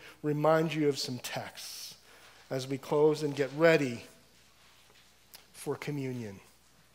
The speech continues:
Jesus was asked, "What's the kingdom of God like?" And he said, and he said, "Hmm, what shall I compare it?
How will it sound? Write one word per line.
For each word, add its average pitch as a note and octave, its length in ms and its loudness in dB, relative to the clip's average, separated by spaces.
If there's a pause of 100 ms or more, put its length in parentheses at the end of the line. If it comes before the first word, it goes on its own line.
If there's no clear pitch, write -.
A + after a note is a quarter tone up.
(460)
Jesus E3 400 -2
was D3+ 200 0
asked, C#3+ 480 0 (460)
"What's C#4+ 220 -2
the B3+ 80 -4
kingdom F3 400 0
of C3+ 120 -6
God D3+ 300 -2
like?" - 440 -12 (1160)
And D3+ 140 0
he F3+ 140 2
said, G3 380 0 (300)
and E3 140 -2
he E3+ 80 2
said, D#3+ 500 4 (500)
"Hmm, D3 220 -2 (720)
what A3+ 160 2
shall F#3+ 240 6
I D#3+ 100 6
compare C3+ 480 -6
it? - 220 -18